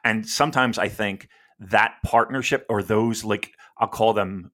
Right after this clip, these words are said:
mini mic-, uh, mini relationships, um, you know, they have a, their toes in this and they have their hands in this and they have, you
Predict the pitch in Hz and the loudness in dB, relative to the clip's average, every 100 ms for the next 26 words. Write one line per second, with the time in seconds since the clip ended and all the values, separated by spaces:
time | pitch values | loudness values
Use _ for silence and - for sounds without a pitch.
0 | - 101 110 113 120 123 120 113 117 113 | -10 0 4 4 4 2 0 2 2 0
1 | _ 113 101 123 143 135 127 123 120 123 | _ -4 2 4 4 4 4 2 2 4
2 | 127 127 147 131 143 135 - - _ _ | 4 2 -2 -4 -2 -4 -6 -18 _ _
3 | _ - 104 98 98 95 98 95 92 _ | _ 0 4 4 4 0 -6 -10 -14 _
4 | 113 95 - 87 101 104 104 98 104 104 | -4 -4 0 2 4 2 -2 2 4 4
5 | - 113 117 113 113 110 110 - - 98 | 2 4 4 2 0 -2 -4 -6 -10 -10
6 | 90 104 104 98 110 113 113 107 110 110 | -6 -2 0 0 0 0 -2 0 2 2
7 | 104 - - 92 92 101 - - - - | 0 -8 -12 -10 -8 -8 -10 -20 -20 -12